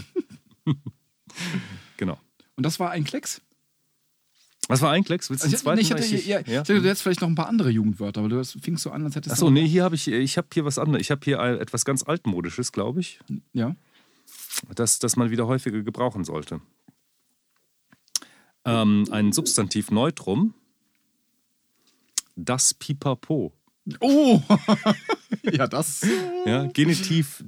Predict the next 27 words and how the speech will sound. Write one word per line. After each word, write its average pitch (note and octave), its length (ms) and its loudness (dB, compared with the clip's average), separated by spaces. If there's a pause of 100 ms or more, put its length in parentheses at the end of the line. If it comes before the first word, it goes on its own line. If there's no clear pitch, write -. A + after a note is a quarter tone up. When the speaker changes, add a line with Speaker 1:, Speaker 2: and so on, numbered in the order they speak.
Speaker 1:
des C#3+ 260 2
Pipapos. C3 880 -4 (120)
Speaker 2:
Des C3+ 200 -2
Pipapos. - 460 -20 (280)
Speaker 1:
Ja. A2+ 220 -2
Speaker 2:
<laughs> - 0 -
Sehr - 880 -4
gut. - 380 -4 (840)
Speaker 1:
Herkunft D#3+ 520 2
Speaker 2:
Ja. C3+ 40 -2
Speaker 1:
ist, - 180 -2
Herkunft C3+ 440 0
ist A2+ 100 -4
ungeklärt. A#2+ 540 0
Speaker 2:
Das - 80 -2
können F#3+ 160 2
wir F#3 80 4
auf E3 80 -2
dem E3 100 -4
Amt E3+ 240 -2
einführen, C3+ 540 -4
oder? C#3+ 100 -4
Das E3 120 -4
könnten F3+ 180 -6
wir D3+ 100 -4
wieder C#3+ 340 0 (380)
Speaker 1:
Ja, A#2 300 -6